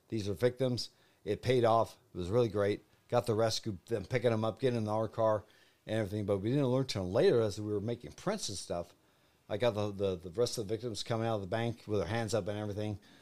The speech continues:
They're just scoping out, um, that in the armored car truck, there was a police officer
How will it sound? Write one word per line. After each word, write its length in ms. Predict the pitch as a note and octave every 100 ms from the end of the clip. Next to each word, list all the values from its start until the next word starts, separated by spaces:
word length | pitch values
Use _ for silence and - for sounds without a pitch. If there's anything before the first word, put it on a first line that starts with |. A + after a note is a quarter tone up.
| - -
They're 100 | F2+
just 300 | - - -
scoping 280 | B2 A2 G#2
out, 260 | G#2 A2 - _ _ _ _ -
um, 340 | G2 F#2+ F2 - - _ _ _ _ _ _ _ _ -
that 200 | G#2 G2
in 160 | A#2 A2
the 120 | A2
armored 280 | D3+ D3+ G2+
car 300 | - F3+ F3+
truck, 320 | - G2+ G2 - - _ _ - -
there 140 | B2
was 180 | C3 G#2
a 60 |
police 440 | F#2+ - C#3 G3 -
officer 400 | B2 G#2 G#2